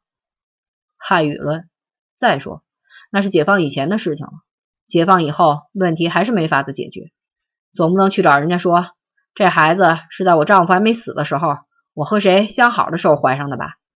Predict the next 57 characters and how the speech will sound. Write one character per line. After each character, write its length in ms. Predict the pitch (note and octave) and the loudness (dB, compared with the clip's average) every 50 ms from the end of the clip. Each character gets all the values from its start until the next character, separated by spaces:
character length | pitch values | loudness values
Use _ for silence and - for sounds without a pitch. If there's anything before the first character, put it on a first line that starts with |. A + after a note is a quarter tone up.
| _ _ | _ _
说 240 | - - D4 D4 C#4+ | -6 -2 0 0 2
了 60 | A#3 | 2
也 60 | D3+ | 0
没 140 | C#3 C#3 E3+ | 0 -2 -2
用， 260 | A3+ A#3 - - _ _ _ _ _ _ _ _ | 0 -2 -2 -4 _ _ _ _ _ _ _ _
人 140 | - F#3 G#3+ | -4 -2 -2
家 80 | C4+ B3+ | 0 0
不 120 | G#3+ B3 | -2 -2
信， 280 | B3 - A#3 - - D3+ _ _ _ _ _ _ _ _ _ | 0 0 0 0 -2 -8 _ _ _ _ _ _ _ _ _
还 160 | - - F3+ | -4 -2 0
会 100 | G3+ G#3 | 2 2
说 200 | F#3+ - G3+ G3 | 2 2 0 0
出 200 | F#3+ G#3+ G3+ G3 G3 G3 | 2 2 2 0 0 -2
不 100 | F#3+ E3 | -2 0
少 140 | E3+ C#3+ | 0 0
难 140 | C#3+ C#3+ E3+ | 0 -2 -4
听 160 | G3 A#3+ A#3+ | -4 -4 -4
的 80 | A#3+ F#3+ | -2 0
话 200 | D#3+ C#3+ B2+ G#2+ | 2 2 2 0
来。 180 | - - - - _ _ _ _ _ _ _ _ _ _ _ _ _ _ _ _ _ _ _ _ _ _ _ _ _ _ _ _ | -2 -8 -16 -20 _ _ _ _ _ _ _ _ _ _ _ _ _ _ _ _ _ _ _ _ _ _ _ _ _ _ _ _
”“人 240 | A3+ G#3+ G#3 A3 B3+ | -4 -2 -2 0 0
应 120 | C#4 D4+ | 0 2
该 140 | D#4+ E4 E4 | 2 2 2
自 220 | E4+ - E4+ D#4 | 2 0 0 0
重， 360 | D4+ E4+ E4+ C#4+ F#3 - - _ _ _ _ _ _ _ | 0 0 0 0 0 -2 -6 _ _ _ _ _ _ _
应 120 | - E4 E4 | -6 -2 0
该 100 | F4 F4 | 2 2
对 180 | E4+ F#4 E4+ E4 | 4 4 2 2
自 220 | - E4+ D#4+ A#3+ | 2 0 -2 -2
己、 240 | A3+ - D#3+ D#3+ E3+ | -2 -2 -2 -2 -2
对 100 | E3+ C#4+ | -2 -2
孩 160 | C4+ - B3+ | 0 0 0
子 80 | D4+ E4 | 0 0
负 180 | E4 - D4 | -2 -2 -4
责 240 | A3+ - E3+ D#3 F3 | -2 -2 -2 0 0
任。 220 | A3 C4 - - _ _ _ _ _ _ _ _ _ _ | 0 -2 -4 -6 _ _ _ _ _ _ _ _ _ _
我 120 | - - F#4+ | -8 -8 -8
讨 260 | - - - F#3 F#3 | -4 0 2 2 4
厌 140 | A3 C#4 D#4+ | 2 2 0
那 120 | E4 B3+ | 0 0
种 160 | A3+ G3 F3 | 0 -2 0
表 160 | F3+ F3+ F#3 | 0 2 2
里 80 | G#3+ G3+ | 2 2
不 140 | F3+ F#3 F#3 | 0 -2 -2
一 200 | F#3 F#3+ G3 G3+ | -2 -2 -2 -2
的 140 | F#3+ E3 C#3+ | -2 -2 -4
人。 260 | C#3 - - G3 - _ _ _ _ _ _ _ _ _ _ _ _ _ _ _ _ _ _ _ _ _ - | -4 -8 -12 -14 -20 _ _ _ _ _ _ _ _ _ _ _ _ _ _ _ _ _ _ _ _ _ -4
”“你 200 | E3+ C#3+ C#3 C#3 | -4 -4 -4 -2
这 100 | E3 G3 | -2 -2
是 140 | A#3 A#3+ A#3 | -2 -2 -2
正 220 | A#3+ D#4+ A#3+ E3 | -2 -2 -2 -2
常 180 | D#3 D#3 C#3 C#3 | -2 -4 -6 -6
生 180 | - D3 C#3 | -6 -6 -6
活 120 | - C3+ C3+ | -6 -6 -6
的 60 | - | -4
意 200 | C#3+ C#3 - - | -4 -4 -4 -6
识， 160 | - - | -10 -14